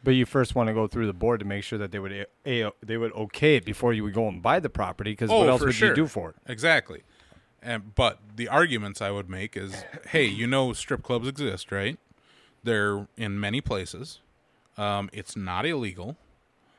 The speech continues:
Speaker 2: I would make sure no extra illegal things go on at wink, wink, nudge, nudge. Um,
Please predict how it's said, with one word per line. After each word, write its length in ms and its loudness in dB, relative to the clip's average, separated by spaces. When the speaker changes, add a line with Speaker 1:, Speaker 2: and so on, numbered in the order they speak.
Speaker 2:
I 80 -2
would 160 -2
make 240 -2
sure 400 -2
no 600 -4
extra 500 -4
illegal 400 -6
things 340 -10
go 160 -6
on 380 -6
at 180 -6
wink, 260 -10
wink, 220 -6
nudge, 240 -6
nudge. 380 -6
Um, 500 -4